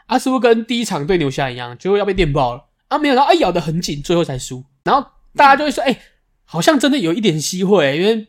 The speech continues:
隔天毕竟是对菲律宾嘛，实力跟纽西兰比起来可能比较没有这么好嘛，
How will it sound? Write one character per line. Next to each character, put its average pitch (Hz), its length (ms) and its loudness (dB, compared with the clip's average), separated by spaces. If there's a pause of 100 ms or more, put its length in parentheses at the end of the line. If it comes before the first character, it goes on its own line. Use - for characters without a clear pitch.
(100)
隔 180 120 0
天 220 160 6
毕 220 120 -4
竟 214 120 -4
是 208 80 -2
对 196 160 4
菲 180 180 0
律 180 100 4
宾 170 120 0
嘛， 160 200 -2
实 147 180 -4
力 175 280 -2 (220)
跟 202 140 4
纽 190 160 -2
西 147 100 -6
兰 175 120 -4
比 160 80 -8
起 165 80 -4
来 - 20 -4
可 139 140 -8
能 135 280 -10 (380)
比 202 100 -6
较 226 140 4
没 233 80 0
有 196 60 2
这 202 80 -2
么 220 100 0
好 156 160 -2
嘛， 127 280 -10